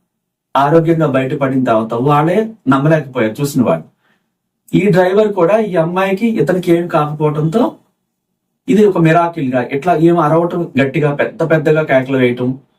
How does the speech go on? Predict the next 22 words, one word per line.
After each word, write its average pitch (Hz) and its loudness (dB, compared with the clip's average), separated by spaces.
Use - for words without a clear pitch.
"నితిక 151 2
ఏంజెల్ 127 2
ప్లీజ్ 151 0
నన్ను 131 2
కాపాడు, 123 0
మమ్మల్ని 117 -2
కాపాడు" 123 0
అని 113 -2
పెద్ద 110 -4
పెద్దగా 160 2
చాలా 139 0
గట్టిగా 139 0
అరిశానని 131 0
చెప్పేసి 110 -2
ఆ 127 0
అమ్మాయి 123 2
చెప్పిందనమాట. 98 -2
ఎందుకంటే 135 2
ఎప్పుడు 147 0
మాట్లాడుతూ 139 0
ఉంటారు 113 0
వాళ్ళు, 110 -2